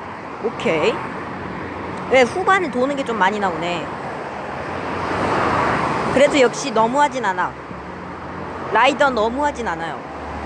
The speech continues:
자, 지금 터널 진입했거든요. 터널. 터널에선 소리가 오-, 좀 자동차 소리가 시끄럽긴 하기 때문에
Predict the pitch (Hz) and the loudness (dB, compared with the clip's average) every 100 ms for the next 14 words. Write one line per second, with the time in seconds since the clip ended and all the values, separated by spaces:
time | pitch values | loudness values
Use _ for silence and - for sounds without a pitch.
0 | - - - - - - - - - - | -6 -6 -6 -6 -6 -6 -4 -2 -2 0
1 | - - - - - - - - - - | 0 2 2 2 2 2 2 2 2 2
2 | - - 170 - - - - - - - | 0 0 0 0 -2 -2 -2 -2 -2 -2
3 | - 269 269 - 440 427 403 - 262 269 | 2 6 6 6 4 4 4 2 0 0
4 | 220 196 196 196 339 302 330 480 - - | 2 2 0 -2 0 2 0 -2 -6 -6
5 | - - - - - - - - - - | -6 -6 -6 -6 -6 -6 -6 -4 -4 -2
6 | 95 - - - - - - - - - | -2 0 0 0 2 2 2 2 2 2
7 | - - - - - - - - - - | 4 4 4 4 4 4 4 4 2 2
8 | - - - - - - - - - 330 | 2 2 2 2 2 2 2 2 4 6
9 | 349 339 311 285 302 339 339 233 185 - | 8 8 8 4 4 4 8 6 6 -4
10 | - - - 240 214 175 - - 226 285 | -6 -4 0 2 0 -4 -4 -4 -2 -2
11 | - 302 285 262 - - 349 339 339 320 | 0 0 4 4 2 0 2 4 4 4
12 | 320 339 349 349 | 4 4 4 2